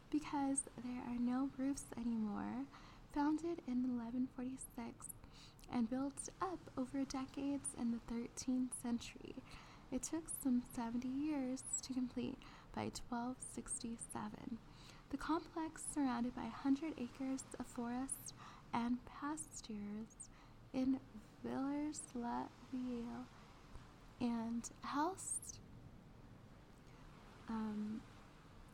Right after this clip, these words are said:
lots of people. And, uh, in the fifteen hundreds, the abbey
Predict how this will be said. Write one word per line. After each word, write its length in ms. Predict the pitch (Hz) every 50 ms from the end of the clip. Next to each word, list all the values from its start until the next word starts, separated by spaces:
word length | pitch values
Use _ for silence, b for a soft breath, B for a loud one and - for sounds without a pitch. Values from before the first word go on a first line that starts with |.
| - - - -
lots 360 | 262 254 247 - - - -
of 100 | 277 277 - -
people. 300 | 233 220 - - 254 285 349 359 - -
And, 460 | 233 226 - - 226 233 240 254 247 - - -
uh, 240 | - 247 247 - - - - -
in 60 | 254
the 60 | 262 269
fifteen 380 | - 294 320 311 - 370 330
hundreds, 460 | 269 233 220 220 226 240 247 240 - -
the 120 | - - - - - -
abbey 300 | - - 285 277 285